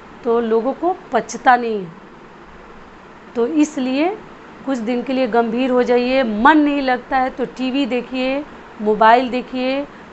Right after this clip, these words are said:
गाना गाइए। सबसे बढ़िया जो उपाय मैं बता देती हूँ कि कभी भी मन उदास हो, किसी ने अपमान किया है, दिल तोड़ा है,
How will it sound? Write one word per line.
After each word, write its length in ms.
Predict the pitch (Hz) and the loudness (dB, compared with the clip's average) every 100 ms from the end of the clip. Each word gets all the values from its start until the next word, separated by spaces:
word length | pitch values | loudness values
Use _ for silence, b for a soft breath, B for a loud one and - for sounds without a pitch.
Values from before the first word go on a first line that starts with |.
| - | -12
गाना 480 | 202 247 269 285 311 | 2 6 6 6 4
गाइए। 420 | 262 247 214 190 175 - - - - | 4 4 2 -6 -12 -18 -20 -8 -2
सबसे 480 | 202 - - 370 | -2 -4 -4 -2
बढ़िया 560 | 262 208 254 247 262 285 | -2 -2 0 0 0 -2
जो 180 | 233 262 | -2 -4
उपाय 320 | 247 254 240 | 2 4 4
मैं 140 | 240 | 2
बता 280 | 226 226 233 | -2 0 0
देती 280 | 214 226 247 | 0 -4 -6
हूँ 340 | 233 254 294 - B B | -4 -2 -2 -4 B B
कि 80 | 277 | -8
कभी 380 | - 349 339 392 | 0 4 6 4
भी 140 | 349 | 2
मन 360 | 294 254 311 311 | 0 0 4 4
उदास 500 | 269 240 247 277 269 | 4 6 8 6 2
हो, 400 | 233 254 269 285 - - - | -6 -2 -2 -4 -12 -20 -4
किसी 260 | 285 - 359 | -2 2 2
ने 120 | 294 | 2
अपमान 480 | 233 - 226 247 269 | 0 0 0 0 0
किया 260 | 240 233 | -2 0
है, 340 | 220 226 247 220 | 0 2 0 2
दिल 300 | 202 - 381 | 6 6 6
तोड़ा 320 | - 254 233 | 4 2 4
है, 460 | 233 247 294 302 | 4 0 -4 -8